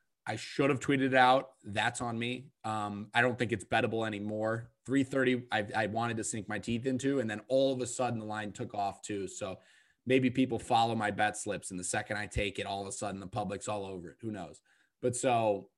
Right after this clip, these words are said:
yeah, that, that's out of reach now, but I do like Piene Kianzad to force her game plan, and she should be able to win this one relatively easily. Last prelim, prelim main event or, or capper, if you will. And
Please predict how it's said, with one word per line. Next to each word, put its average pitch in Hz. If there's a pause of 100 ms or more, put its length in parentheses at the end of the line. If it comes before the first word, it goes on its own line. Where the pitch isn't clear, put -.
(140)
yeah, 117
that, 117
that's 147
out 156
of 127
reach 131
now, 123
but 113
I 113
do 135
like 120
Piene 110
Kianzad 107
to 95 (140)
force 117
her 110
game 107
plan, 104
and 113
she -
should 127
be 113
able 104
to 107
win 101
this 98
one 92
relatively 95
easily. 87 (1900)
Last 139 (120)
prelim, 160
prelim 156
main 147
event 135
or, 120
or 117
capper, 127
if 120
you 127
will. 123
And 110